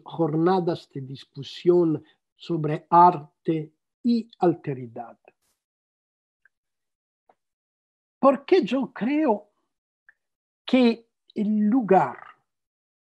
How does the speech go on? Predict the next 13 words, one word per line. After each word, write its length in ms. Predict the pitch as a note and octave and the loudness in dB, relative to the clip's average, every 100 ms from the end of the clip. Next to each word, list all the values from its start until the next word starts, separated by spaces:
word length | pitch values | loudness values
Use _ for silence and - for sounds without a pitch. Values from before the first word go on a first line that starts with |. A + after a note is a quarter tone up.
| - | 0
que 140 | F3+ | 4
un 380 | E3+ F3 E3+ - | 4 2 -2 -8
tiempo, 720 | - F#4+ D#4+ F3 - - - _ | 2 4 4 2 -6 -20 -20 _
en 140 | E3 D#3+ | -2 0
el 180 | D#3+ - | 0 -2
tiempo 420 | C4 A#3+ - A3 | -4 -4 -2 0
moderno, 640 | G3+ F3 B3 G3 - - _ _ _ _ _ _ _ _ _ _ _ _ | 2 2 0 0 -2 -14 _ _ _ _ _ _ _ _ _ _ _ _
fue 680 | _ B3+ B3 A3 F#3+ F#3+ - | _ -4 2 6 8 6 0
el 340 | G#3 F#3+ F3 E3+ | -6 -4 -4 -4
lugar 920 | E3 D#3+ F3 A3 F#3+ D3+ C3+ B2 G#2+ _ _ _ _ _ _ _ _ _ _ | -2 0 2 6 4 4 -6 -14 -20 _ _ _ _ _ _ _ _ _ _
de 300 | - D3+ A3 | -14 -6 -2
la 260 | F#3+ F#3 - _ | 0 0 -2 _
política 880 | - C4+ G3 E3+ - _ _ - - | -4 -2 0 -2 -6 _ _ -20 -20